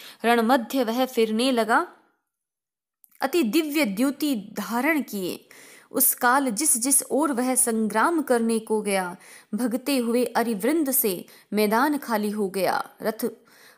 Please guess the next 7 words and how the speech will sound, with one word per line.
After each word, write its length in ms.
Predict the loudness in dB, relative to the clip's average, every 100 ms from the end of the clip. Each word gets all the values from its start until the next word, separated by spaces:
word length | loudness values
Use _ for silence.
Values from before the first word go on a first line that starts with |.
| -2
रथपथ 480 | -2 0 -2 -2 -2
कहीं 400 | -2 0 2 2
भी 300 | 0 -2 -2
रुद्ध 260 | -4 -2 -2
उसका 480 | -2 -2 0 0
दृष्टि 480 | 0 -2 -4 -2 0
में 180 | 0